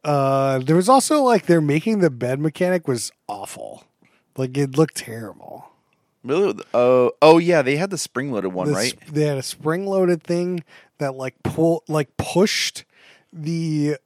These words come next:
Speaker 1: the, like, bed, the, like, ugh, ugh.
Speaker 2: The comforter?
Speaker 1: <laughs> The comforter up, or duvet as they
Speaker 2: Or
Speaker 1: call
Speaker 2: duvet,
Speaker 1: it.
Speaker 2: yeah, yeah.
Speaker 1: Uh, and it did not look great.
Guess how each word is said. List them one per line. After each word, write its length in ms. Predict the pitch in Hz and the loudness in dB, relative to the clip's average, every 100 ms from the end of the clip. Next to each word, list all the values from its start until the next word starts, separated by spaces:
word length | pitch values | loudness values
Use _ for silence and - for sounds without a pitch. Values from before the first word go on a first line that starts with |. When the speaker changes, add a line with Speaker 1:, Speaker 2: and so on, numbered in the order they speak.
| _ _ _ _ | _ _ _ _
Speaker 1:
the, 100 | 143 | -2
like, 240 | 139 131 117 | -2 -2 -4
bed, 380 | 127 139 143 - _ _ _ - | -2 -2 -6 -18 _ _ _ -8
the, 100 | 139 | -6
like, 480 | 117 113 110 107 - - _ _ - | -4 -6 -8 -10 -18 -20 _ _ -10
ugh, 80 | 127 | 0
ugh. 1120 | 151 190 208 160 113 107 135 190 165 123 123 _ | 2 4 6 4 2 -2 -2 -2 -2 -6 -8 _
Speaker 2:
The 80 | - | -16
comforter? 540 | - 110 131 160 170 123 | -4 -4 -2 -4 -2 -2
Speaker 1:
<laughs> 60 | 165 | -2
The 160 | 156 | -2
comforter 560 | - 170 156 143 131 120 | 0 -2 -2 -4 0 -2
up, 260 | 107 110 - - - | -4 -10 -14 -16 -8
or 80 | 147 | -6
duvet 480 | 123 156 139 135 131 | 0 0 2 0 0
as 140 | 110 | -4
they 80 | - | -10
Speaker 2:
Or 100 | 98 | -12
Speaker 1:
call 100 | 87 | -10
Speaker 2:
duvet, 240 | 120 107 92 | -6 -4 -2
Speaker 1:
it. 40 | |
Speaker 2:
yeah, 380 | 90 85 69 65 - _ _ _ - | -2 -4 -4 -8 -12 _ _ _ -12
yeah. 60 | 123 | -10
Speaker 1:
Uh, 580 | 113 110 107 104 101 - _ - | -8 -10 -12 -14 -16 -20 _ -6
and 440 | 139 120 117 120 | -6 -4 -8 -10
it 180 | 147 135 | -8 -4
did 140 | 139 | -4
not 260 | 131 127 117 | -2 -2 -2
look 140 | 104 | -6
great. 300 | 87 80 73 | -16 -18 -18